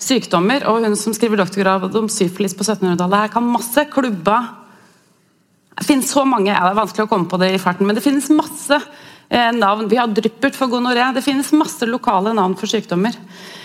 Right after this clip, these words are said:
Men jeg kjenner ingen andre som har klatret opp i det latinske vokabularet. Så faktisk på attenhundretallet så finnes det, ser du det i både en latinsk-tysk og en latinsk-engelsk ordbok. Så står radesyke som det latinske navnet, og så oversettes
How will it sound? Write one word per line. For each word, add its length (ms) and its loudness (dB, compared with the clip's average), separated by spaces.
Men 200 4
jeg 160 0
kjenner 280 0
ingen 220 4
andre 380 2
som 220 0
har 100 2
klatret 520 -2
opp 200 -4
i 60 0
det 100 -4
latinske 500 0
vokabularet. 640 0
Så 160 -2
faktisk 520 -4
på 80 4
attenhundretallet 1000 0
så 120 -2
finnes 480 0
det, 120 -2
ser 560 0
du 160 0
det 160 0
i 160 0
både 480 2
en 160 0
latinsk-tysk 1120 -2
og 80 2
en 140 2
latinsk-engelsk 880 -2
ordbok. 460 -2
Så 160 -2
står 320 0
radesyke 600 0
som 140 0
det 120 0
latinske 500 -2
navnet, 300 2
og 80 -6
så 100 0
oversettes 480 -2